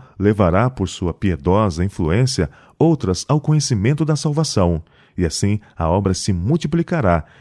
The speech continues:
e só as revelações do dia do juízo tornarão manifesta a extensão da mesma. Não hesitem em trabalhar pelo Senhor,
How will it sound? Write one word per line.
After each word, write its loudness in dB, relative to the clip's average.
e 0
só 0
as 0
revelações 2
do 0
dia 2
do 0
juízo 2
tornarão 2
manifesta -2
a -2
extensão -2
da 0
mesma. -2
Não 4
hesitem 2
em 2
trabalhar 0
pelo 0
Senhor, 2